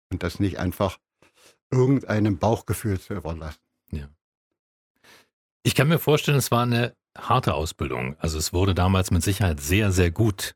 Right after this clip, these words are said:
Speaker 2: ausgebildet.
Speaker 1: Ja, ja. Also, äh, m-, m-, wenn ich mich heute so an Hochschulen umsehe, die sehen vielleicht ihren Professor ein, zwei Mal im Semester.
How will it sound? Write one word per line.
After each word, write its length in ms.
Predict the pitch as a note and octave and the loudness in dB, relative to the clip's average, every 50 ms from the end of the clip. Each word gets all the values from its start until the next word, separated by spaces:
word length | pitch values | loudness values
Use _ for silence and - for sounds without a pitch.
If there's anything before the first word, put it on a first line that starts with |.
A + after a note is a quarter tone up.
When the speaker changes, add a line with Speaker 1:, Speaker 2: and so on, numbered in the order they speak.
| _ _ | _ _
Speaker 2:
ausgebildet. 1040 | - D2+ C#2 C2 - - - - - - C#2 B1+ B1 B1 A#1 - - - - - _ _ _ _ _ - | -8 -8 -8 -6 -8 -10 -6 -6 -6 -4 -4 -4 -4 -4 -6 -6 -8 -20 -20 -20 _ _ _ _ _ -20
Speaker 1:
Ja, 140 | - - _ _ _ _ _ _ _ _ _ _ _ - E2 | -20 -20 _ _ _ _ _ _ _ _ _ _ _ -10 -8
ja. 180 | D#2+ C2+ B1+ _ _ _ _ _ _ _ _ _ _ _ _ _ _ _ _ _ | -8 -8 -10 _ _ _ _ _ _ _ _ _ _ _ _ _ _ _ _ _
Also, 340 | - A2+ G2 A#2 B2 A#2+ C3 B2 | -2 0 2 2 2 2 2 2
äh, 300 | A#2 A2+ G#2+ G#2 G2+ E2+ - _ - | 0 0 0 0 -2 -4 -8 _ -8
m-, 140 | A2+ G#2 - - | -8 -8 -4 -4
m-, 160 | G#2 G#2+ - _ - | -4 -4 -4 _ -2
wenn 160 | G2 F#2+ G2 | 0 0 0
ich 160 | F2 - - | 0 0 -2
mich 200 | G#2+ G2 - - | -4 -4 -2 -2
heute 320 | F#2+ G2 G#2+ - - B2 | -2 -2 -2 -2 -2 -4
so 280 | F#2+ - A2 A2 G#2+ G#2+ | -2 0 0 0 0 0
an 260 | - F#2+ F#2+ F2+ E2 | -2 -2 -2 -2 -2
Hochschulen 500 | F#2 G#2 G#2+ - - - G#2+ G2+ F2+ F2 | -2 -4 -4 -6 -4 -4 -2 -2 -2 -2
umsehe, 500 | - F#2+ G#2 G#2+ F#2 F#2+ G#2+ A2 A2 G#2 _ _ _ _ _ _ _ _ _ _ _ _ _ _ _ _ - | -2 0 0 0 0 0 -2 -2 -4 -6 _ _ _ _ _ _ _ _ _ _ _ _ _ _ _ _ -6
die 100 | F#2 F2+ | -6 -4
sehen 340 | D2+ - G2+ G#2+ G#2+ G2+ | -2 0 0 2 2 0
vielleicht 640 | F2+ - - F2+ F2 F2 F2+ F#2 F#2+ - - - - - | -2 -4 -4 -2 -2 0 0 0 -2 -4 -10 -18 -12 -6
ihren 200 | G#2 G2 G2 F#2+ | -4 -2 -2 -2
Professor 720 | - - F#2+ F2+ - F#2 F#2 F2+ - G#2 F#2+ F#2 G2 - | -2 -2 -4 -4 -2 -4 -4 -2 -2 -2 -2 -2 -4 -4
ein, 200 | - E2+ F2 F#2 | -4 -4 -4 -4
zwei 280 | F2+ - - - F#2 F#2 | -4 -4 -4 -4 -2 -2
Mal 360 | E2+ E2+ D#2+ D#2+ F2 G2+ A2 A#2+ | -2 -2 -2 0 0 -2 -2 -2
im 220 | A#2 G#2+ G#2+ G2+ | -4 -4 -4 -4
Semester. 680 | - - G#2+ G#2 G#2+ G#2+ G2+ - _ - G#2+ G2+ F2+ | -4 -2 -2 0 0 -2 -2 -6 _ -6 -6 -6 -6